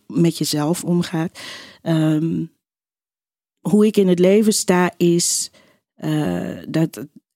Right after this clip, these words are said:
eigenlijk ons motto hier is het, het onbekende,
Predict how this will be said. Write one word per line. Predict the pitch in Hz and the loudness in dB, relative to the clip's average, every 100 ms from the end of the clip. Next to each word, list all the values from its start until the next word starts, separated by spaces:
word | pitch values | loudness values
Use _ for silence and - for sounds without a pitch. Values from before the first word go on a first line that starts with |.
| _ | _
eigenlijk | - 185 185 - 175 - - - _ _ _ _ | 0 0 2 0 0 -2 -12 -20 _ _ _ _
ons | - 165 160 | -6 -2 -2
motto | 160 180 214 196 180 | 0 2 2 2 2
hier | 175 - 175 165 165 | 0 -2 0 0 0
is | 156 156 | -2 -2
het, | - - | -6 -8
het | - 151 - | -6 -8 -6
onbekende, | - 208 220 180 - 185 180 165 160 | 0 2 2 0 0 0 2 0 -2